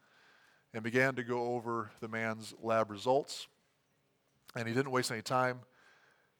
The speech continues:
He said that he was afraid he had some very bad news. He told him he had cancer. It was leukemia. And he began to explain just how terrible of a dis-,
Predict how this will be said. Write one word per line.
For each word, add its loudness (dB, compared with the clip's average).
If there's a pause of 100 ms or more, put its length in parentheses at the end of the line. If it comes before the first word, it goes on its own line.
He -4
said 6
that 4
he -8
was -4
afraid 4
he 0
had 6
some -12
very 0
bad 2
news. -6 (880)
He -12
told 2
him -4 (680)
he -6
had -4
cancer. -4 (1500)
It -6
was 0 (180)
leukemia. -4 (1200)
And -6
he -2
began 4
to 2
explain 0
just -6
how 6
terrible 0
of -4
a -8
dis-, -10